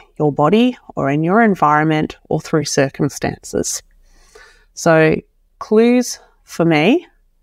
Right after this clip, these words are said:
I know when I'm doing something that's against my grain, my body will break down. Now, that will come out in a form of, some form of sickness, or it will come out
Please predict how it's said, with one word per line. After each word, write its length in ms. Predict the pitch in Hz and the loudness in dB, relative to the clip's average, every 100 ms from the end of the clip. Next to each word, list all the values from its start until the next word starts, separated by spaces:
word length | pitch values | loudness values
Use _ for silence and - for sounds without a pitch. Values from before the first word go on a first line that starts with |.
| _ _ | _ _
I 160 | 151 170 | 0 2
know 400 | 156 147 156 226 | 2 2 0 -2
when 180 | - 160 | -2 0
I'm 320 | 156 160 151 156 _ _ | 2 0 0 -6 _ _
doing 240 | - 185 190 | 0 2 2
something 360 | - 175 175 | 0 -2 0
that's 200 | 170 - | 0 0
against 420 | 160 151 156 - - | -4 -2 -2 -2 -2
my 200 | 151 147 | -2 -2
grain, 400 | 147 139 220 269 _ _ _ _ _ - - - | -2 2 2 2 _ _ _ _ _ -16 -12 -4
my 220 | 180 175 | 2 2
body 280 | 170 165 160 | 4 2 2
will 140 | 151 | 0
break 260 | 147 143 - | -2 -4 -2
down. 320 | - - - _ _ _ _ _ | -2 -2 -6 _ _ _ _ _
Now, 300 | 160 151 - _ _ _ _ | -6 -4 -6 _ _ _ _
that 220 | - 160 - - | 0 0 -2 -4
will 120 | 160 | -4
come 280 | - - 147 | -2 -2 2
out 260 | 143 135 - _ | 2 2 -2 _
in 440 | 170 165 160 156 - | -2 0 0 -2 -4
a 140 | - 160 | -6 -8
form 360 | - 151 156 | 0 2 2
of, 180 | 160 - _ _ _ | 0 -4 _ _ _
some 280 | - 156 151 | 0 0 2
form 240 | 160 147 | 2 2
of 160 | 143 - _ | 0 -4 _
sickness, 880 | - - 170 - 262 370 - - - - _ _ _ _ - _ _ _ | -20 -2 -2 0 0 0 -2 -14 -20 -20 _ _ _ _ -20 _ _ _
or 340 | - 160 160 160 | 0 2 4 2
it 180 | - 160 | 2 0
will 120 | 156 | 0
come 340 | 156 - 160 151 | -4 -4 -2 0
out 340 | 147 151 147 | 2 2 0